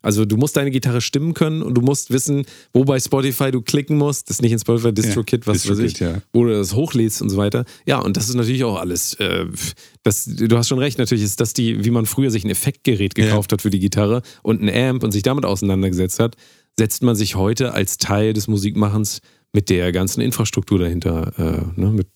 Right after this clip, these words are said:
Speaker 1: mit allem möglichen, was, äh, Social Media und so weiter dann eben auch betrifft. Das ist dann quasi die Erweiterung des Effektgeräts.
Speaker 2: Geräts, ja.
Speaker 1: So,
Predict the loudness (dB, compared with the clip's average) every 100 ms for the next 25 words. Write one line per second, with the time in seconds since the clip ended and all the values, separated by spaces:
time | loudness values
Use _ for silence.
0 | -6 -6 -4 -2 2 4 2 2 -2 -2
1 | -6 -14 -20 _ _ _ -4 0 2 0
2 | 0 -2 0 0 2 0 -2 -2 0 0
3 | 0 0 0 0 -2 -2 0 0 -2 -2
4 | -4 0 0 0 0 0 0 -2 0 0
5 | 0 0 0 -2 -2 -2 -4 -14 _ _
6 | _ 0 2 4 0 -2 -2 0 0